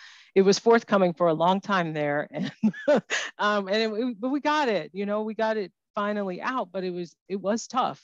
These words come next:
And it was tough, not just, uh, in their, you know, experience, but in ours too. And we were just very fortunate to have so many people who were willing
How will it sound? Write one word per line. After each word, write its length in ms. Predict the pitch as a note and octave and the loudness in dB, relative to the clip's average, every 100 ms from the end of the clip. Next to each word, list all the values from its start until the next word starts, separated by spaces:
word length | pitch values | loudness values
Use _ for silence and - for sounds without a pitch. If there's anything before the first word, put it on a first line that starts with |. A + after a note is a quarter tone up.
| - | -14
And 280 | E3 E3 - | -10 -10 -10
it 100 | - | -6
was 240 | F3 F#3 - | -2 -2 -2
tough, 220 | F#3 F3+ - | -4 -4 -2
not 260 | E3+ F3 | -2 0
just, 320 | E3 F#3+ - _ _ _ _ _ _ _ | -2 -4 -4 _ _ _ _ _ _ _
uh, 100 | - E3 | -16 -4
in 160 | F#3+ F3+ | -2 4
their, 400 | G#3 C4 G#3+ F3 _ _ _ _ | 4 4 0 -6 _ _ _ _
you 140 | F#3+ | 0
know, 300 | F3+ C#3 C#3+ - _ | 0 -2 -6 -14 _
experience, 560 | D#3+ - D#3+ D3+ D3+ - | -12 -6 -4 -4 -6 -6
but 120 | D#3 | -6
in 120 | D#3 | -4
ours 460 | D#3 E3 D#3+ D3+ - - | -4 -2 -2 -6 -12 -10
too. 300 | G#3 D3+ D3+ | -6 -6 -4
And 260 | D3+ D#3 D3 - _ D#3+ | -4 -4 -6 -16 _ -2
we 160 | F#3+ | 2
were 120 | F#3+ E3+ | 4 4
just 200 | D#3+ - | 2 2
very 180 | D#3 | 0
fortunate 540 | D3+ D#3 D3 - C#3+ - | 0 -4 -6 -6 -10 -4
to 80 | D3+ | -2
have 180 | D3 - | -2 -4
so 200 | D#3 D3 | -6 -2
many 260 | C#3+ C#3+ | -2 -2
people 380 | - C#3+ D3 C3 | -6 -10 -8 -8
who 100 | C#3 | -10
were 140 | C#3 | -10
willing 380 | C#3+ D3 C#3 C#3+ | -6 -4 -4 -6